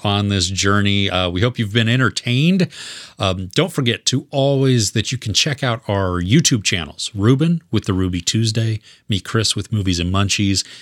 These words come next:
If you happen to go over there, please like, share, subscribe, um, any, all of the videos. That would be outstanding.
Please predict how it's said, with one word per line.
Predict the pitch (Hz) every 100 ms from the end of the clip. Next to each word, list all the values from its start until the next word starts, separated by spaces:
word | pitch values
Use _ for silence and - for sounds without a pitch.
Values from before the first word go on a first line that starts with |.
| - -
If | 110 107 110
you | 107 101
happen | 123 120
to | 117
go | 117
over | 117 113
there, | 117 117
please | - 190 131
like, | 131 147
share, | - 135
subscribe, | 135 127 - 131 127 135 135
um, | 110 104 101 113
any, | 120 123 131 131 131
all | 113 123 127
of |
the | 120
videos. | 117 120 123 110
That | 104
would | 107
be | 98 87
outstanding. | - - - 110 117 117